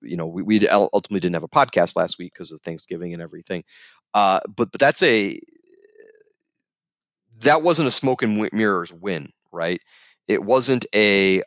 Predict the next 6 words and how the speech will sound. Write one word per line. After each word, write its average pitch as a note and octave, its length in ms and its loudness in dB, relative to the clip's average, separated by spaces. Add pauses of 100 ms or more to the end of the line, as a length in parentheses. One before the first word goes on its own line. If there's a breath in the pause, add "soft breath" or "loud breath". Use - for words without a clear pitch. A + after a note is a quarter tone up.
um, F2+ 720 0 (680)
it G2+ 140 -2
was G2 220 -6
not G#2 340 4
a, E2 800 0 (1600)
a, G#1+ 140 -4